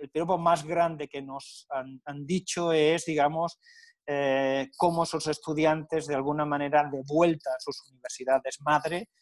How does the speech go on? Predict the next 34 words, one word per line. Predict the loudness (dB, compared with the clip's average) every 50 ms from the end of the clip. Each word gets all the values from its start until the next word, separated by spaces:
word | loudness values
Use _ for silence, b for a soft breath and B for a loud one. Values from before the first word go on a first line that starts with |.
| _ _ _ _ _
eh, | -8 -8 -6 -4 -4 -4 -6 -8 -8 0
cambian | 2 2 2 4 4 4 4 4 4
el | 2 2 2 4
panorama | 2 2 4 4 4 4 4 4 2 -2 -4 -4 -4 -4
de, | -6 -6 -6 -6 -8 -10
de | -10 -10 -12 -8
cómo | -2 0 0 0 0
se | -4 -6 -6
enseña | -8 -6 -6 -6 -4 -2 -2 -2 -2
a, | -2 -2 -2 0 2 2 2 2 0 0 -4 -8 -14 -14
en | -14
arquitectura | -14 -12 _ -14 -12 _ -18 -18 _ -4 -4 -2 -2 -2 -2 -4 -4 -6
esas | -10 -12 -12 -12 -12
universidades, | -10 -6 -4 -2 -2 -2 0 2 2 2 2 0 -4 -4 0
porque, | 0 0 0 0 -4 -2
digamos, | 0 2 0 0 0 -4 -6 -6
en | -6 -6
la | -6
estancia | -8 -2 -2 -2 -2 -2 -6
en | -6 -2
Barcelona, | -2 -2 -2 -2 -2 0 0 0 0 -2 -8
que | -8 -10
son | -10 -10 -10 -2
cuatro | -2 -2 0 0 -4 -4
meses, | -4 -6 -8 -8 -6 -6 -8 -8 -8 _ B B B B B B B B B _
eh, | -6 -4 -4 -4 -4 -2
los, | 0 2 2 2 0 -2 -6 -6 -8 -8 -6
eh, | -4 -4 -2 -2 -4 -4 -6 0
entrenamos | 2 2 4 4 2 2 2 2 2 4 4 2 4 4 2 0
como | 0 -4 -4 -4 -4
si | -4 -6 -8
fueran, | -6 -2 -2 0 4 4 2 2 2 -4
eh, | -4 -4 -4 -4 -4 -6 -4
marines. | -2 0 0 0 0 -2 -6 -8 -10 -12 -12 -12 -18 _